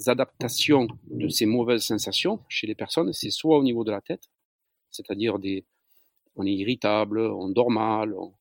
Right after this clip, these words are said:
on, on, on a l'impression qu'on,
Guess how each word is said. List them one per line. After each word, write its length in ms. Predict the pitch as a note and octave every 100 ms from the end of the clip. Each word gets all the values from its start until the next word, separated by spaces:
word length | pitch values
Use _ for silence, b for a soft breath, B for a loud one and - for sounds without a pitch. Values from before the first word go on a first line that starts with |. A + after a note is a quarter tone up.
| _ _ -
on, 240 | F#2+ F#2+ -
on, 680 | F#2+ F#2 G2+ F#2+ F#2+ F#2+ G2
on 160 | F#2+ F#2
a 40 |
l'impression 520 | F#2 F#2 - - G2
qu'on, 420 | - F#2 F#2 F#2